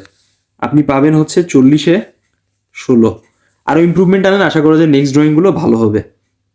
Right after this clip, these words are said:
So যেহেতু এটা আমাদের ফার্স্ট এক্সাম ছিল, আমরা ট্রাই করছি সবাইকে একটা প্রপার গাইডলাইনের through-তে নিয়ে যাওয়ার জন্যে।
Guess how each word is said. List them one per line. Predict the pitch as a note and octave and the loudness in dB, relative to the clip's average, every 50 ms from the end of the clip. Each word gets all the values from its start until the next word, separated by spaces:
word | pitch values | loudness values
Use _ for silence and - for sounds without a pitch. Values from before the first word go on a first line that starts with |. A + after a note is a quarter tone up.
| _ _ _ _ _ _ _ _ _ _ _ _ _ _ _ _ _ _ _ _ _ _ _ _ | _ _ _ _ _ _ _ _ _ _ _ _ _ _ _ _ _ _ _ _ _ _ _ _
So | - - D3+ C#3 A#2+ - - - _ _ _ - | -4 -2 0 0 0 -2 -6 -12 _ _ _ -2
যেহেতু | E3 F3 F#3+ | 0 2 2
এটা | G3 G3 | 2 2
আমাদের | F#3+ F#3 G3 F#3 | 0 0 -2 -2
ফার্স্ট | - F3 E3+ E3+ - F#3+ | -2 -4 -4 -4 -4 -2
এক্সাম | F3+ E3+ F#3+ F#3 F3+ | -2 0 0 -2 -2
ছিল, | F3+ - F#3+ F#3+ | -2 -2 0 0
আমরা | G#3+ F3+ C#3+ D3+ | 0 0 0 -2
ট্রাই | D3+ - D#3 C#3 D3 | -2 -2 -2 -2 0
করছি | D3 D#3 D#3 E3+ D#3+ | 0 -2 -2 -2 -2
সবাইকে | - D#3+ D3+ D3+ D3 D3+ | -2 -2 -2 -2 -2 -2
একটা | D3 E3+ E3 | -2 -2 -4
প্রপার | - - - C#3+ C#3 C3+ C#3 D#3 D#3 D#3 D3+ C#3+ B2+ | -6 -6 -4 -4 -2 -2 -2 -2 -2 0 0 -2 -2
গাইডলাইনের | A#2+ C3 C3 C3+ C3+ C3+ C#3+ D3 D3 D3 D3 C#3 C#3+ | -2 -2 -2 -2 0 0 0 0 0 0 -2 -2 -2
through-তে | - - C#3+ C3 - D3+ D3 | -2 0 0 2 2 2 2
নিয়ে | C3+ C3+ C3+ C3+ C3+ | 2 4 2 2 4
যাওয়ার | C3+ C#3+ C#3+ C#3 | 2 2 0 0
জন্যে। | C3 C3 C3+ C3 C#3 E3+ A3 | 2 2 2 2 2 2 0